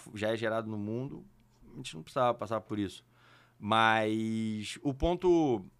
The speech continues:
o ponto principal, eu acho, é que, é, eu acho que tem uma mudança aí, não sei, eu sou jovem, enfim,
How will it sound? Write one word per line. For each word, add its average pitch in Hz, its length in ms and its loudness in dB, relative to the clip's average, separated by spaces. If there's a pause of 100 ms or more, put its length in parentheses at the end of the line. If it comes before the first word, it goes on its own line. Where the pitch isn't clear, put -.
(160)
o 131 60 -8
ponto 175 280 -4
principal, 165 840 0
eu 117 180 0
acho, 156 400 0 (540)
é 117 160 0
que, 147 480 0 (1300)
é, 104 460 -6 (100)
eu 123 100 -4
acho 135 120 -4
que 139 100 -12 (560)
tem 185 120 8
uma 208 140 4
mudança 156 580 4
aí, 123 260 0 (640)
não 135 80 -12
sei, 113 160 -2
eu 92 40 -2
sou 135 140 -8
jovem, 123 380 4
enfim, - 440 -18